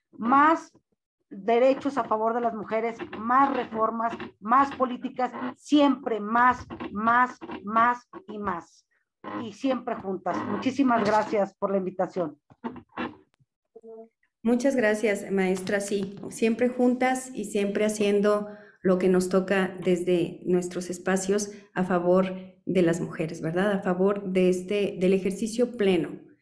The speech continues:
Speaker 2: porque sí, hemos avanzado, la igualdad formal ahí está en la ley,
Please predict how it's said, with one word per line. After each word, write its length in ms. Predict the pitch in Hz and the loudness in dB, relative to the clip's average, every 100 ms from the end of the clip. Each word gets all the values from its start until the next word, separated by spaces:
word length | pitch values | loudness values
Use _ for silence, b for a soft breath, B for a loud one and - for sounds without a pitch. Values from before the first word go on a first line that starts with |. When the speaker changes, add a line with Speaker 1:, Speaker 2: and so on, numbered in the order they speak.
| b _ - | b _ -10
Speaker 2:
porque 260 | 180 180 | -6 -4
sí, 260 | 175 226 214 | -2 0 2
hemos 280 | 190 196 208 | 2 2 0
avanzado, 720 | 185 175 196 202 202 208 190 | 0 0 0 0 0 -2 -2
la 120 | 180 | -4
igualdad 500 | 175 165 165 175 190 | 0 0 0 -2 -4
formal 440 | 185 196 190 190 190 | -4 -2 0 2 2
ahí 160 | 185 | 0
está 200 | 180 - | -2 -4
en 80 | 175 | -2
la 80 | 175 | 0
ley, 580 | 175 190 233 - - | 0 0 -4 -10 -20